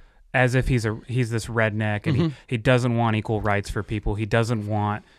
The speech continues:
Speaker 1: he loves Ronald Reagan. He doesn't want, um, he, uh, he doesn't, uh, uh, what w-, uh, the specific line of, like,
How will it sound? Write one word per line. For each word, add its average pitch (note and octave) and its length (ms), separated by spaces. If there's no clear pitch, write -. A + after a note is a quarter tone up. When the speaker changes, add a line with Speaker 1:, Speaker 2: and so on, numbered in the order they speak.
Speaker 1:
he D3 120
loves C3+ 320
Ronald B2 380
Reagan. A2+ 400
He A2+ 120
doesn't A2+ 440
want, G#2+ 360
um, G2 420
he, A#2+ 220
uh, C#3 120
he B2 140
doesn't, A#2 420
uh, G2+ 380
uh, G#2+ 440
what C#3 200
w-, C#3+ 240
uh, C#3 80
the B2 180
specific C3 560
line G#2 400
of, F#2+ 240
like, F#2 340